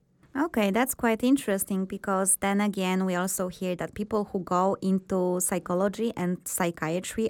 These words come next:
are those who actually need help the most and they are trying to self-heal their, themselves. So, uh, but you are right. I think that, uh,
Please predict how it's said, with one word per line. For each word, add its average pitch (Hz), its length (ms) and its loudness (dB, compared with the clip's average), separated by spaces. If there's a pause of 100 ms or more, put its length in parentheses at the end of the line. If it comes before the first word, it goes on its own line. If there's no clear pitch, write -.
are 170 140 2
those 156 460 0
who 160 160 0
actually 156 380 -4
need 160 280 -4
help 147 260 0
the 185 100 2
most 202 580 4
and 175 180 2
they 165 140 2
are 165 100 0
trying 170 380 -4
to 175 80 -8
self-heal 185 560 0
their, 165 200 0 (240)
themselves. 170 720 0
So, 208 460 8
uh, 185 400 4 (400)
but 214 180 8
you 277 200 4
are 277 120 8
right. 233 260 4
I 190 140 2
think 247 360 4
that, 196 360 2
uh, 185 480 2